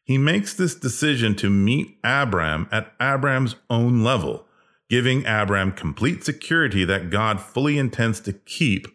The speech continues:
all of his promises to Abram.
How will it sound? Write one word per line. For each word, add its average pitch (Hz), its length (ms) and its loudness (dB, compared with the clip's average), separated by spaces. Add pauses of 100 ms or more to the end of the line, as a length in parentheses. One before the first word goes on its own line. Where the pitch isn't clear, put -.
(280)
all 104 220 0
of 98 80 -4
his 104 160 -4
promises 82 640 -4
to - 180 -10
Abram. 71 560 -6